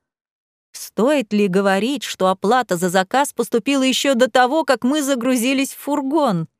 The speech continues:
«Ну, Марго, ну!» Крысан от избытка чувств растерял все слова. Мамаша просто крепко меня обняла, а их дети смотрели на меня, как на супергероя,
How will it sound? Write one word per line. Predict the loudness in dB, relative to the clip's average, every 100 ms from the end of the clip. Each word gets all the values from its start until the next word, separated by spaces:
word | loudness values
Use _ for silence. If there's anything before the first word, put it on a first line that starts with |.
| _ _ _ _ _
«Ну, | 2 6 8 8 6
Марго, | 6 4 0 0 2 2 0 -4 -14 -14 -8 4
ну!» | 6 8 8 6 2 _ _ _ _
Крысан | 0 0 2 2 2 2
от | 0
избытка | 0 -2 -2 -4
чувств | -2 -2 -2 -8 -20 _
растерял | 0 0 0 2 2 0
все | -2 -2
слова. | 0 0 0 -2 -6 _ _
Мамаша | 2 4 4 2 0
просто | -2 -2 -2
крепко | 0 -2 0
меня | 2 4 4
обняла, | 2 2 2 2 -2 _ _ _
а | -2
их | 0 0 0
дети | 2 0 0
смотрели | -2 0 0 2 2 2
на | 2
меня, | 2 2
как | 0 -2
на | 0 -2
супергероя, | 0 0 0 0 0 2 4 2 0